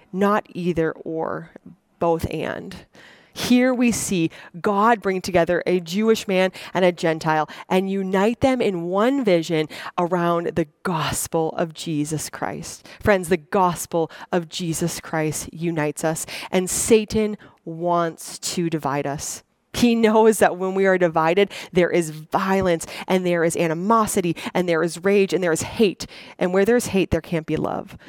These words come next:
But God is a God of love who sent his son Jesus Christ to die on the cross because he loved us so much. And here Peter comes into Cornelius's house.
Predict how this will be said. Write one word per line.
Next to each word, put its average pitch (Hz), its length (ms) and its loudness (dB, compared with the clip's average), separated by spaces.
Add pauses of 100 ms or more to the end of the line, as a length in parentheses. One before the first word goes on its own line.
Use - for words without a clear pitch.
But 175 220 2
God 196 500 2 (240)
is 175 140 2
a 175 40 4
God 156 220 0
of 151 160 -2
love 160 340 2
who 196 100 -2
sent 175 240 0
his 175 120 0
son 170 220 0
Jesus 160 320 -2
Christ 160 320 -2
to 180 80 -6
die 175 260 0
on 202 60 0
the 196 60 -2
cross 160 260 -2
because - 240 -4
he 180 80 0
loved 180 280 2
us 180 120 -6
so 214 260 -2
much. 160 260 -2 (300)
And 202 120 2
here 262 280 -4
Peter 226 300 0
comes 247 460 -2
into 233 180 -2
Cornelius's 190 640 0
house. - 300 -4